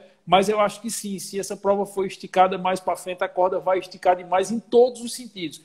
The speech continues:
E em existir na prova, eu recomendo, se você é aluno, vai fazer segunda fase penal, acho que penal, trabalho, administrativo, tem muita coisa nova que acumulou durante o ano. E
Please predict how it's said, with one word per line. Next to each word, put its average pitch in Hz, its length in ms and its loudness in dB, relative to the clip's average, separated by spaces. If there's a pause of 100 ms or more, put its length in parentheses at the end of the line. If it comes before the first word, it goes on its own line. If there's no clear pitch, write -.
(180)
E 208 340 -2
em 277 300 2
existir 247 440 -4
na 233 160 0
prova, 185 460 4
eu 190 100 6
recomendo, 185 560 2 (240)
se - 180 -4
você 208 380 2
é 247 40 4
aluno, 220 340 0
vai 196 120 -2
fazer 190 280 -2
segunda 202 320 -4
fase 196 260 -2
penal, 185 240 2
acho 185 160 -2
que - 160 -12
penal, 175 720 0
trabalho, 165 800 0
administrativo, 190 920 -6 (360)
tem 262 160 -4
muita 220 720 2
coisa 196 380 2
nova 180 340 6
que 208 220 0
acumulou 196 580 2
durante 202 320 -4
o 180 80 -4
ano. 202 240 0 (160)
E 226 280 -2